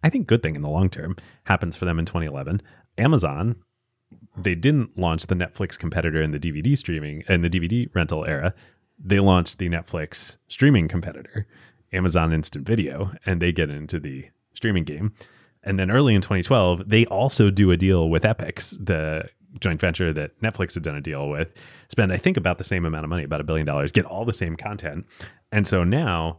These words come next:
not only has Netflix just shot themselves, you know, in multiple body parts with this Qwikster thing, now they have Amazon out there, which is offering Amazon Instant Video bundled with Prime.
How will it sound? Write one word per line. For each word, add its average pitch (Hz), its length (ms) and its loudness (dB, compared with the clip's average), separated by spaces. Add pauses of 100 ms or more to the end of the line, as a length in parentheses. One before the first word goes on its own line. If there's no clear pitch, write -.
not 127 220 2
only 120 160 6
has 92 120 2
Netflix 98 360 2
just 85 160 -2
shot 90 180 0
themselves, 82 680 0
you 92 120 2
know, 73 140 4
in 98 180 2
multiple 82 360 2
body 80 220 2
parts 78 360 0
with 80 160 0
this - 160 -4
Qwikster 95 400 2
thing, 78 300 0 (440)
now 143 160 4
they 131 120 8
have 95 140 6
Amazon 98 380 6
out 76 200 4
there, 76 320 2 (240)
which 98 200 6
is 87 140 6
offering 90 640 6 (360)
Amazon 101 400 8
Instant 90 360 4
Video 80 540 2 (200)
bundled 95 600 6
with 92 200 4
Prime. 101 500 2